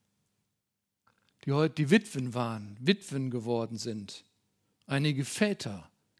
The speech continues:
die ihre Söhne verloren hatten. Und die dann vielleicht diesen Gedanken hatten, „Ja, der Paulus, jetzt kann er gut reden.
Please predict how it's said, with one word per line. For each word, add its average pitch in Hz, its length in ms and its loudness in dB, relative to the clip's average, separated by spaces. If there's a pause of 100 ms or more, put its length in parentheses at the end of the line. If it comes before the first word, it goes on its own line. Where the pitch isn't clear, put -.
(180)
die 139 60 -2
ihre 139 240 0
Söhne 135 500 0 (460)
verloren 139 560 2
hatten. 107 340 -6 (1400)
Und 135 100 0
die 196 80 12
dann 226 220 8
vielleicht 226 480 8
diesen 226 240 8
Gedanken 202 600 6
hatten, 135 440 0
„Ja, 135 260 2
der 120 200 -4
Paulus, 160 500 2
jetzt 147 240 -2
kann 185 160 2
er 185 100 2
gut 170 300 -4
reden. 113 400 -4